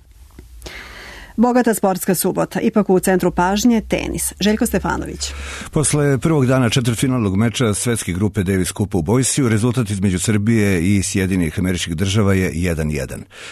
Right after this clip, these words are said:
Speaker 2: Prvi poen našem državnom timu, savladavši Johna Isnera sa tri nula po setovima sedam šest, šest dva, sedam pet, doneo je Novak Đoković. Poslušajmo njegovu izjavu neposredno posle meča.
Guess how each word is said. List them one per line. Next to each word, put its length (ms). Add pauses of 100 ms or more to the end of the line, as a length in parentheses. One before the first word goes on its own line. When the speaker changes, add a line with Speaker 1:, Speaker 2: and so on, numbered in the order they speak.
Speaker 2:
Prvi 180
poen 440
našem 260
državnom 360
timu, 420
savladavši 640
Johna 260
Isnera 360
sa 140
tri 200
nula 320
po 100
setovima 440
sedam 260
šest, 300
šest 300
dva, 200
sedam 340
pet, 360
doneo 400
je 180
Novak 320
Đoković. 680
Poslušajmo 480
njegovu 300
izjavu 340
neposredno 540
posle 280
meča. 300